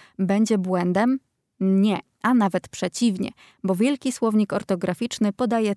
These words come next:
tylko taką wersję tego słowa. A jak jest z dziadami? Dziady to również nazwa zwyczaju, a więc tutaj krótka piłka. Małą literą zapisujemy to słowo.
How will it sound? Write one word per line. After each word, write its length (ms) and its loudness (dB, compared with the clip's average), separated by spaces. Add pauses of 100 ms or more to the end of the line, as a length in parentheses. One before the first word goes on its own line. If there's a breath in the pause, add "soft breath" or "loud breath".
tylko 360 -4
taką 480 -2
wersję 460 -4
tego 260 -2
słowa. 440 -2 (200)
A 80 0
jak 260 -2
jest 220 -2
z 180 -2
dziadami? 640 0 (240)
Dziady 540 0
to 120 0
również 420 0
nazwa 360 0
zwyczaju, 580 -4
a 100 -2
więc 260 0
tutaj 360 -2 (140)
krótka 400 -2
piłka. 400 -4 (260)
Małą 420 2
literą 460 -2
zapisujemy 640 -4
to 120 -6
słowo. 340 -2